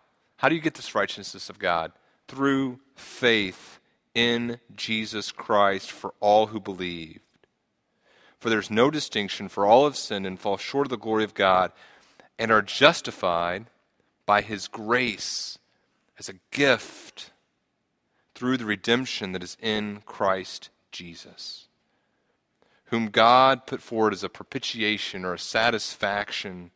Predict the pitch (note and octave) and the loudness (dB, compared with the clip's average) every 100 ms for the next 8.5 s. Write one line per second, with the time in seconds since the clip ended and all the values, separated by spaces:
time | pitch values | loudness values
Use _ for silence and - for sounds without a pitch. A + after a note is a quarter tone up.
0 | _ _ _ _ _ _ _ _ G2+ G#2 | _ _ _ _ _ _ _ _ 0 0
1 | G#2 F#2+ - G#2 G2+ G2 F#2+ G#2 G2 F#2 | 0 -6 -8 2 4 2 0 -12 -10 -8
2 | - A#2 A2+ G#2+ G2+ F#2 G2 - - G#2 | -8 -6 -6 -8 -2 0 0 -4 -8 -2
3 | G2+ F#2+ - - _ _ _ _ _ _ | -2 -4 -10 -20 _ _ _ _ _ _
4 | _ _ _ _ - - B2+ E3+ F#3+ F#3 | _ _ _ _ -20 0 2 2 0 -4
5 | F3 - E3 C3 G#2+ B2 C3+ C#3+ B2+ A2+ | -4 -2 2 2 4 8 8 8 4 4
6 | A2 C#3 - A2+ - G#2+ G2+ - A2+ C3 | 6 6 4 -6 -6 -8 -8 -6 0 2
7 | A#2+ B2 A2+ G#2+ A#2 C3+ E3+ E3 D#3+ B2 | 2 2 2 6 8 8 6 2 -2 2
8 | B2 A#2 G#2+ - A2+ | 4 4 2 0 0